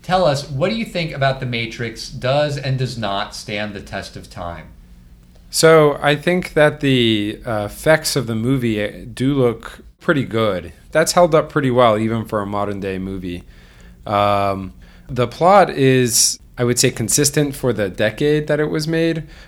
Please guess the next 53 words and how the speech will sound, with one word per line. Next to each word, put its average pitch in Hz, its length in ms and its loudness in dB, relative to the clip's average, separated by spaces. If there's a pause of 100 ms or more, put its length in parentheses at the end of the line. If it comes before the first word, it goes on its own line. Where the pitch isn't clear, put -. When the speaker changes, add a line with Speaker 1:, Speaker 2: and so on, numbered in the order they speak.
(120)
Speaker 2:
but 117 400 4
has 139 240 0
a 139 40 2
lot 131 260 6
of 120 420 4 (260)
holes 120 460 -2
in 98 140 -8
it. 90 240 -10 (260)
So 107 280 -4
I 120 120 0
don't 139 140 2
know 131 280 6
if 117 300 -2
writers 123 440 2
these 135 180 -2
days 139 320 2
are 113 80 0
putting 127 240 -4
more 117 240 0
effort 131 400 0
into 113 600 -4 (240)
editing 151 680 -2 (100)
the 101 80 -6
plots 151 420 0
of 165 40 -4
the 170 60 -4
movies 170 380 -2
before 127 360 0
they 143 360 0 (340)
go 123 180 4
and 117 120 0
produce 123 340 0
them 151 180 0
than 135 120 2
they 123 100 0
did 135 180 0
back 131 220 2
then, 135 180 0
but 123 120 0
it 110 100 -2
seems 175 220 0
like 147 140 4
they've 135 120 2
become 123 240 -2
more 117 160 0
sophisticated 104 800 -4
if 92 140 -10
you 101 60 -2
look 104 180 -4
at, 92 80 -8
like, 95 200 -8
newer 104 220 -4
movies. 90 500 -6